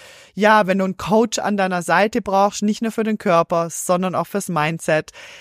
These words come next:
ich bin Coach mit Herz, ich bin dein persönlicher Coach, das ist ein persönliches Coaching, mir ist Persönlichkeit extrem wichtig,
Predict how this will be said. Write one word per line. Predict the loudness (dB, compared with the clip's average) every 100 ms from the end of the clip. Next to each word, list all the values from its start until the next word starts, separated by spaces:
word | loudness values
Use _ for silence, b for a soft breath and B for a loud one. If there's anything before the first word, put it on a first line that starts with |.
| B B _ _ _ _ -6
ich | -2
bin | -2 -2
Coach | 0 2 2 -2
mit | -2
Herz, | 2 4 4 0 -10 -10 -14
ich | -16
bin | -12 -10 0
dein | 2 2 2
persönlicher | 0 0 0 -2 -4
Coach, | 0 0 -2
das | -8 -10
ist |
ein | -12
persönliches | -10 -6 2 4 4 2 -2 -2
Coaching, | 2 2 2 -2
mir | -4
ist | -6
Persönlichkeit | -6 -2 -2 -2 -4 -2
extrem | -2 -6 -4 -2 0
wichtig, | -2 -2 -2 -2